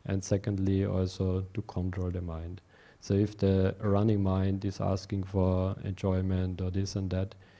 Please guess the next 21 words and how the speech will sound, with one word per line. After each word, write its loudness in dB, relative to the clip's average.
you 6
have 2
a 2
choice. 0
Uh, -6
is 0
that 2
necessary -2
now? 0
Is -6
that -2
something -2
good -2
for -6
me? -2
Is -6
that -2
helping -2
others? -2
If 2
not, 4